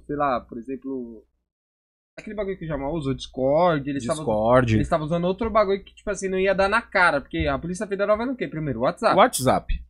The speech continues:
Speaker 1: WhatsApp é o primeiro, que é o
Speaker 2: WhatsApp.
Speaker 1: mais prático pra você se comunicar com alguém, o WhatsApp ou o Telegram. Ele vai em um dos dois. E aí eles vai, tipo, em, em bagulho onde, tipo, ah, esses caras não vai procurar nós conversando sobre isso aqui,
Speaker 2: Uhum.
Speaker 1: entendeu?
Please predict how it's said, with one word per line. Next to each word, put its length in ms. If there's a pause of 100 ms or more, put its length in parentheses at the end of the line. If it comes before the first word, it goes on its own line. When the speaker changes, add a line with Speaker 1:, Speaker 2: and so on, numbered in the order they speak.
(140)
Speaker 1:
WhatsApp 500
é 40
o 40
primeiro, 640
que 80
é 20
o 40
Speaker 2:
WhatsApp. 80
Speaker 1:
mais 180
prático 520
pra 80
você 140
se 100
comunicar 420
com 80
alguém, 220
o 40
WhatsApp 480
ou 60
o 40
Telegram. 520 (540)
Ele 100
vai 160
em 160
um 80
dos 180
dois. 380 (420)
E 80
aí 220
eles 280
vai, 300
tipo, 240
em, 280
em 40
bagulho 380
onde, 320
tipo, 180
ah, 300
esses 300
caras 200
não 80
vai 100
procurar 360
nós 280
conversando 480
sobre 220
isso 160
aqui, 260
Speaker 2:
Uhum. 140
Speaker 1:
entendeu? 520